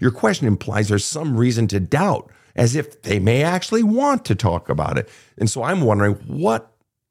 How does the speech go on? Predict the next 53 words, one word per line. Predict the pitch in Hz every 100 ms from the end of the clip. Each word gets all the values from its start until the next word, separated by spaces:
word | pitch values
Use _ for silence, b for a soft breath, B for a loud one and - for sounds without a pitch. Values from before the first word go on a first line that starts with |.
| -
<laughs> | 151 - -
What's, | 117 123 127 151 151 - - 117 B B
what | - 185
causes | 220 208 156 135
you | 143
to |
think | 113 135 131 107
they | 107
may | 104 98
actually | 95 95 101
want | 85 85 85
to | 82
talk | 92 90 -
about | 85 -
the |
problems | - 113 98 80 71 71 - B B -
if | 104 -
they're | 107
literally | 95 113 123 107 87
saying, | 85 98 87 87 90
"I |
don't | 92
want | 90 90
to |
talk | 90 80
about | 82
the | -
problems," | 92 80 80
and | - 90
they're | 85
avoiding | 82 90 95 78
talking | 78 67 -
about | 71 67
the |
problems? | - - - - B B B B
I | 87 113
think | 110 104
the | - 87
actions | 95 131 - 78
are | 80
pretty | - 85 80
fucking | 78 76 78
clear | 107
in | 90
this | 82 -
case. | 73 -
No, | 190 151
they | 82
don't | -
want | -
to | -
fix | - -
anything. | - 69 - 170